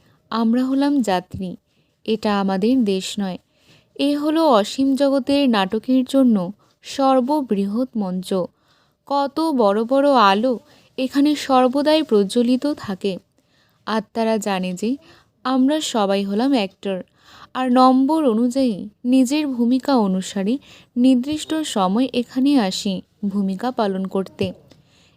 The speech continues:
এখানে আমরা ঘরে ফিরে যাব, তারপর আবার এখানে আসব।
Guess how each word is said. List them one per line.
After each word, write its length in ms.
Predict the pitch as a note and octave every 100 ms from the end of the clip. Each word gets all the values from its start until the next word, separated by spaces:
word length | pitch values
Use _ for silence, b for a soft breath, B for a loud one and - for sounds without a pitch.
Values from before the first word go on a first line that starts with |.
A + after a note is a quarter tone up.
| -
এখানে 400 | A3+ - A3 G#3+
আমরা 400 | G3 F#3+ F#3+ C4+ b b b A#3
ঘরে 420 | A3 A#3+ B3 D4+
ফিরে 320 | - G#3 F#3+
যাব, 360 | F#3 G3+ F#3+ F#3 - b b b -
তারপর 440 | C#4+ C4+ C4+ D#4+
আবার 360 | D4+ A#3+ C4+ D4+
এখানে 420 | A3+ - A3+ C#4+
আসব। 460 | A3+ F#3 - F#3+